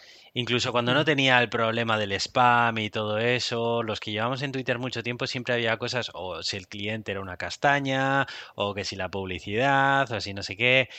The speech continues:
Speaker 1: y siempre decían, "Ah, tal, a ver si viene Jack Dorsey y lo salva". Bueno,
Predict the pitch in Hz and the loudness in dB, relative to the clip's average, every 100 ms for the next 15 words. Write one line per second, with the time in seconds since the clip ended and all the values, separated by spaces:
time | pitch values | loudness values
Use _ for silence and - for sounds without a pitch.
0 | - - - 120 151 143 117 117 107 - | -16 -16 -6 -2 0 0 0 0 -2 -2
1 | 190 180 185 170 151 156 - 190 180 175 | -4 -2 2 2 4 2 0 0 0 0
2 | 170 160 151 143 208 - 220 208 135 117 | 0 0 0 2 0 2 0 2 2 2
3 | 127 107 90 90 87 | 2 2 -2 -4 -6